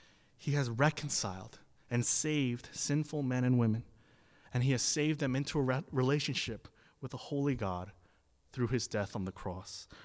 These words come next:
Our King Jesus has entered voluntarily on Christmas Day into our world. And not just, and he came to one day die pitifully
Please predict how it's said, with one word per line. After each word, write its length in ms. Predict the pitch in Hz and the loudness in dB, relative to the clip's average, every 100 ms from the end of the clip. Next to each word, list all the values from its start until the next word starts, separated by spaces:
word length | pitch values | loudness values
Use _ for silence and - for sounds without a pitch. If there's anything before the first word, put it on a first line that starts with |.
| - | 4
Our 180 | 131 | 6
King 420 | 135 - 170 180 147 | 6 2 2 4 4
Jesus 560 | 139 151 123 101 - - - - - - | 2 2 0 -2 -8 -14 -20 -20 -20 -2
has 200 | 151 135 | 0 0
entered 480 | 160 160 156 131 104 - | 2 2 4 2 0 -4
voluntarily 1040 | 131 117 139 190 190 - 175 180 156 107 98 - _ - - - | -6 2 4 4 2 -2 0 2 0 -2 -6 -14 _ -20 -18 -6
on 160 | 127 | -4
Christmas 480 | 120 - 160 - 139 | -4 -4 -4 -4 -6
Day 380 | - 113 104 98 - - - - - _ - - _ - | -4 -4 -4 -8 -14 -20 -20 -20 -20 _ -20 -20 _ -6
into 460 | 139 143 - 165 123 | 0 0 0 -4 0
our 120 | 113 | 0
world. 520 | 101 104 101 92 - - _ _ _ _ _ _ _ _ _ _ - - | 2 0 -2 -4 -10 -20 _ _ _ _ _ _ _ _ _ _ -20 -6
And 140 | 127 | -2
not 200 | 143 175 | -2 -2
just, 320 | 160 147 - - | -4 -4 -6 -6
and 140 | 147 | -4
he 60 | 139 | -4
came 480 | - 208 220 117 92 - _ _ _ - | -2 0 2 0 -4 -20 _ _ _ -14
to 140 | - | -8
one 360 | 131 127 160 170 | -4 0 2 2
day 340 | 120 101 104 131 _ _ _ - - 151 | -2 -4 -6 -10 _ _ _ -20 -14 0
die 480 | 117 131 117 95 101 - - - | 4 6 6 2 -6 -16 -20 2
pitifully 680 | - 196 180 - 92 90 | 4 4 0 -6 -8 -10